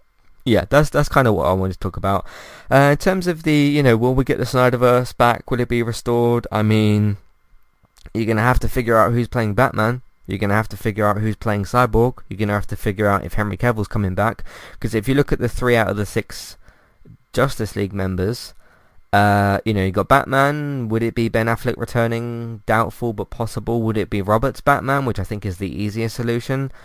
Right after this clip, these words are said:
Then you've got Ray Fisher's, uh, Cyborg. He's kinda said he's done with D C films, but would, would he come back and do it for Zack? I think he possibly would,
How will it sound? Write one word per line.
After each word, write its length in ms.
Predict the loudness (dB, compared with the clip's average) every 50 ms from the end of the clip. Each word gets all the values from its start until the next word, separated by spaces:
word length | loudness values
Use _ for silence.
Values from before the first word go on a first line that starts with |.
| -20 -20 -20 -20 -20 -20 -6 -2
Then 220 | 0 0 2 2
you've 140 | 0 -2 0
got 200 | 2 2 2 4
Ray 180 | 2 2 0
Fisher's, 600 | 0 0 -2 -2 -2 -2 -2 -2 -4 -4 -8 -12 -8 -4
uh, 220 | -2 0 0 0
Cyborg. 640 | 0 0 0 2 2 2 2 2 2 0 0 0 -2 -6
He's 220 | -6 -6 -6 -4
kinda 200 | -4 -4 -2 -2
said 200 | -4 -4 -6 -6
he's 100 | -6 -4
done 160 | -4 -4 -4
with 120 | -4 -4 -4
D 120 | -4 -6
C 180 | -4 -4 -6 -6
films, 400 | -4 -4 -4 -4 -4 -6 -8 -8
but 260 | -8 -8 -6 -4 -2
would, 260 | -2 0 0 0 0
would 160 | -2 -2 -2 0
he 60 | 0
come 240 | 0 0 0 0 0
back 180 | -2 -2 -2
and 100 | -4 -4
do 120 | -2 -2 -2
it 100 | -2 -4
for 140 | -8 -6
Zack? 320 | -2 0 0 0 -2 -4 -8 -6
I 120 | -4 -4
think 240 | -4 -4 -6 -8 -8
he 100 | -8 -8
possibly 520 | -6 -6 -6 -6 -6 -6 -6 -6 -6 -6
would, 320 | 0 2 2 2 2 0